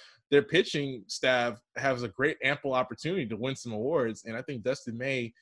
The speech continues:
is really, I was impressed with what he did, um, last year and the, uh, the few opportunities that he was able to get. And I think now, like, like I, like I said, like, the Dodgers are gonna be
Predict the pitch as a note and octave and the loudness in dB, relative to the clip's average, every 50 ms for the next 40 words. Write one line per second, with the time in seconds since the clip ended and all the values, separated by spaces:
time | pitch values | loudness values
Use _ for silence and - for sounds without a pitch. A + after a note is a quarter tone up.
0 | _ _ _ _ _ - A2 G2+ F#2+ G2+ B2 D3 D#3+ E3 D#3+ D3 C#3+ - - - | _ _ _ _ _ -14 -12 -12 -8 -2 0 2 4 4 4 4 2 0 -2 2
1 | C#3 F3 G3+ A3+ G3+ F#3 D#3 - F#3+ G3+ - - E3 C#3+ - D3+ D3 D3 C#3+ B2 | 2 4 4 4 2 0 0 2 2 2 2 0 -6 -4 -2 -2 -2 -2 0 0
2 | C3 C3+ C#3 C3+ B2 A2 - _ - A2 A2+ A2+ G#2+ G#2 G2 G2 F#2 - _ - | 2 4 4 4 2 0 -6 _ -6 -4 -4 -4 -4 -6 -8 -10 -12 -14 _ -4
3 | A2 A#2 B2+ D#3 D#3 - - A#2 A2+ A2 A2 A2 - _ - _ _ _ _ - | -2 0 0 -2 -4 -6 -8 -4 -2 -2 -2 -2 -4 _ -18 _ _ _ _ -4
4 | - A2+ A#2+ A#2+ A#2+ A2+ A#2+ - - - B2 B2 A#2 G#2+ G2+ A2 - - C#3+ D3 | -2 -2 -2 -2 -2 -4 -4 -2 0 0 0 2 0 -2 -4 -6 -8 -4 0 0
5 | C3+ B2+ - B2+ - C#3+ C3 B2 A#2+ G#2 A#2 G#2+ A2 A#2+ A#2 A2+ G#2+ G#2+ G#2+ G2 | 0 0 -2 -6 -6 -6 -6 -6 -4 -4 -6 -6 -4 -6 -6 -6 -4 -6 -6 -6
6 | F2+ E2+ E2+ - C3+ D3+ B2+ G2+ - _ _ _ _ _ _ _ _ - - B2+ | -8 -10 -6 -2 0 0 0 -2 -4 _ _ _ _ _ _ _ _ -6 -4 -2
7 | C3 C3 C3 - D3+ D3 C#3 - B2+ C3 C#3 C#3+ C#3 C3 A#2 A#2+ A#2 A#2 G#2+ - | -2 -2 -4 -4 -6 -6 -6 -6 -6 -2 -2 0 -2 0 0 -2 -2 -2 -4 -8
8 | _ _ _ _ - F2 G#2+ G#2+ G#2 A#2 A#2 A2+ - _ - G#2 G#2+ G#2+ A2+ A2+ | _ _ _ _ -10 -6 -6 -4 -2 -2 -4 -4 -6 _ -6 -6 -4 -2 -4 -4
9 | - - D#3 E3 C#3+ B2 A#2 G#2+ F#2 _ _ _ _ - A#2+ G2+ B2+ C3+ D#3+ F3 | -2 0 0 0 2 0 -4 -4 -6 _ _ _ _ -10 -6 -2 0 2 2 2
10 | E3 C3+ B2 B2+ C3 A2 G#2+ G2+ F2+ | 0 -4 -4 -6 -4 -4 -4 -6 -6